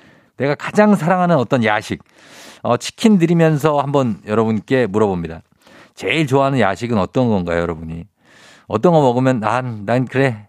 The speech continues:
뭐 좀 소-, 소화 안 되고 후회하고 살쪄도 좋을 만큼 만족스럽다. 나 이거 먹는 건. 뭐 양념 반, 후라이드 반 치킨도 시작해서 뭐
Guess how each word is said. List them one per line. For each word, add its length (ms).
뭐 180
좀 240
소-, 300
소화 280
안 160
되고 240
후회하고 400
살쪄도 420
좋을 240
만큼 340
만족스럽다. 1000
나 120
이거 220
먹는 360
건. 220
뭐 340
양념 360
반, 140
후라이드 300
반 160
치킨도 480
시작해서 600
뭐 240